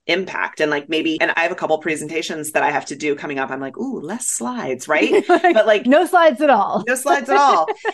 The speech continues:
Speaker 1: But yeah, like, so thinking, like, "Wow, okay, the impact that I wanna make in this situation is that I wanna have a really engaged conversation with these people."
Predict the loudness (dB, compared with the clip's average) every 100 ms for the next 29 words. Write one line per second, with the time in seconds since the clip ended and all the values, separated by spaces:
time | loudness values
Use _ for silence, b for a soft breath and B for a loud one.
0 | B -6 0 2 4 2 2 2 0 0
1 | -6 -2 -2 0 2 2 4 2 -2 -4
2 | -4 -6 -2 0 0 0 -2 -2 -4 0
3 | 0 0 -2 -4 -4 -4 -4 -4 -4 -4
4 | -6 -2 0 0 0 -4 -4 -4 -2 0
5 | 0 -2 -2 -2 -2 -2 -2 -4 -4 -2
6 | 0 0 -6 -10 -8 -6 -6 -2 -2 0
7 | -2 -4 -8 -8 -10 -10 -10 -8 -10 -10